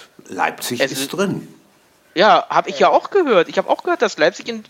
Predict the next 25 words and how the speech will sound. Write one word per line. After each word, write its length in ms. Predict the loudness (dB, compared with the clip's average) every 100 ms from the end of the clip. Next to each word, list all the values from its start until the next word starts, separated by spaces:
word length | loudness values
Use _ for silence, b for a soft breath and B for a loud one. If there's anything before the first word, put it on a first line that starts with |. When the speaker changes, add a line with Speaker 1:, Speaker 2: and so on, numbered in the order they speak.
| _
Speaker 1:
Ja, 220 | -16 -8 -6
Speaker 2:
im 160 | -4
Top 140 | -4 -4
Speaker 1:
ich 80 | -6
hab 60 | 0
Speaker 2:
vier 120 | 2
Speaker 1:
mich 180 | 2 -4
Speaker 2:
ist. 880 | -4 -4 -8 -14 -16 -18 -20 -20 -20
Speaker 1:
ganz, 280 | -14 -10
ganz 20 | -6
Speaker 3:
Aber 120 | -4
Speaker 1:
klar, 160 | -4
Speaker 3:
ich 60 | -4
hab 140 | -6
danach 320 | -2 0 0 -2
Speaker 1:
also 100 | -4
Speaker 3:
definitiv 520 | -8 -6 -12 -12 -14
schon 180 | -10 -8
wieder 180 | -6 -8
gehört, 300 | -8 -10 -8
die 60 |
Entscheidung 480 | -10 -8 -6 -4 -6
soll 160 | -6 -6
noch 180 | -6 -8
fallen. 440 | -6 -4 -4 -6